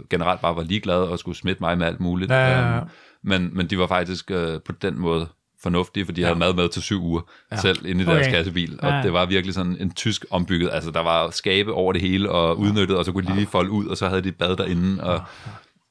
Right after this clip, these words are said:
Speaker 1: Jeg endte med at sidde derinde og snakke med dem i over en time.
Speaker 2: Men det er et fremragende tysk, jo.
Speaker 1: Ja, ja.
Speaker 2: Ja.
Speaker 1: Jo, jo, øhm,
Speaker 3: Sådan der.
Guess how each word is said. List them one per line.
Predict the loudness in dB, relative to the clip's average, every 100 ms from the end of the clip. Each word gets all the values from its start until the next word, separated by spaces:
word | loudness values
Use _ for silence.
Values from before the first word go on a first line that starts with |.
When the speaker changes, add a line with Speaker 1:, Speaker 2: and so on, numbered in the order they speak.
| _
Speaker 1:
Jeg | 0 0
endte | 0
med | -2
at |
sidde | 0 0
derinde | 2 0 0 -2
og | 0 0 0
snakke | -4 -2
med | -4
dem | -4 -2
i | -2 -4 -6 -6
over | -6 -4
en | -4
time. | -2 -2 -2 -4 _ -2
Speaker 2:
Men | 0
det | 0
er |
et | 0
fremragende | 2 4 4 2
tysk, | 0 0 0 0
jo. | -4 -6 _ _ _
Speaker 1:
Ja, | -2 -2 -6 _ _
ja. | 0 0 -2 -2
Speaker 2:
Ja. |
Speaker 1:
Jo, | 2 4
jo, | 2 0 0
øhm, | 2
Speaker 3:
Sådan | 2 2 0 0 -2
der. | -8